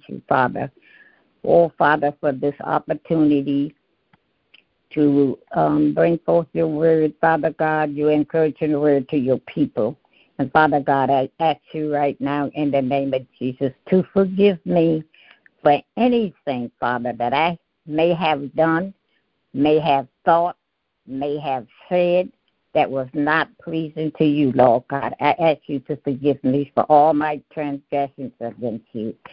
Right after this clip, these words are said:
in the name of Jesus. And I thank you right now, Father God. Father, I ask you right now to have your way in me, Father God. Let me decrease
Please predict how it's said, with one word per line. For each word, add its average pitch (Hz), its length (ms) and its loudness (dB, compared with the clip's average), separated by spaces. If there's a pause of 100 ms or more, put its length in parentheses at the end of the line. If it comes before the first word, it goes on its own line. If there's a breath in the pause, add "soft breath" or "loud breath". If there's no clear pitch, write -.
(360 loud breath)
in 170 300 2
the 147 120 0
name 135 440 -2
of 117 100 -4 (300)
Jesus. 131 400 -8 (100)
And 127 220 2
I 117 160 2 (120)
thank 156 240 2 (120)
you 139 200 -2
right 135 280 2
now, 123 360 -4
Father 113 360 -2
God. 120 280 -2 (480)
Father, 143 280 4
I 143 180 0
ask 151 320 -4
you 151 160 -6
right 135 300 -2
now 139 400 -4
to 123 280 -6 (760)
have 143 420 2
your 151 180 2
way 160 460 -2 (360)
in 165 360 -2
me, 131 240 -2 (120)
Father 117 360 -4
God. 113 320 -6 (1160)
Let 151 260 4
me 156 380 -4 (220)
decrease 190 640 -4